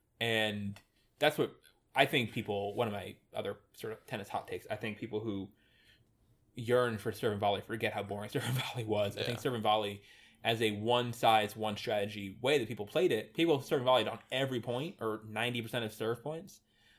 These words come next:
Speaker 1: Like, yikes, it was just, it was over so quickly. And Sampras would serve and had a good serve. So you got a lot of aces, but also a lot of, like,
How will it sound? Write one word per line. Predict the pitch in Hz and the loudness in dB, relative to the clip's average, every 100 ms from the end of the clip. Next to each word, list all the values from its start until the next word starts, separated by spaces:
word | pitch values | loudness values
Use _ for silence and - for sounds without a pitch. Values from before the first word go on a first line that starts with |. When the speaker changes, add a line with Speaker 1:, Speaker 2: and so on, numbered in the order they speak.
| _ - | _ -20
Speaker 1:
Like, | - - | -16 -6
yikes, | 170 175 202 123 | -2 -2 -2 -4
it | |
was | 117 | -2
just, | 135 - | -4 -4
it | |
was | 127 - | -4 0
over | 156 127 | 2 2
so | - 147 | 0 -2
quickly. | - 143 127 110 101 - - _ | 0 0 2 2 0 -10 -20 _
And | 110 | -10
Sampras | - 143 160 127 - | -2 0 2 0 0
would | 117 110 104 - | 4 4 4 -2
serve | - 139 127 | 0 2 2
and | 120 | 0
had | 120 | -2
a | 104 - _ - | -2 -8 _ 4
good | 135 147 | 6 6
serve. | - 104 98 107 - - - - | 2 0 0 -4 -8 -20 -20 -16
So | - | -4
you | 120 | 2
got | 104 | 2
a | 104 | 4
lot | 113 127 | 4 4
of | - | 0
aces, | 110 - 104 110 | -4 -2 -4 2
but | |
also | 127 143 | 4 4
a | 123 | 4
lot | 113 | 4
of, | 107 | 4
like, | 98 101 - | -2 -4 -12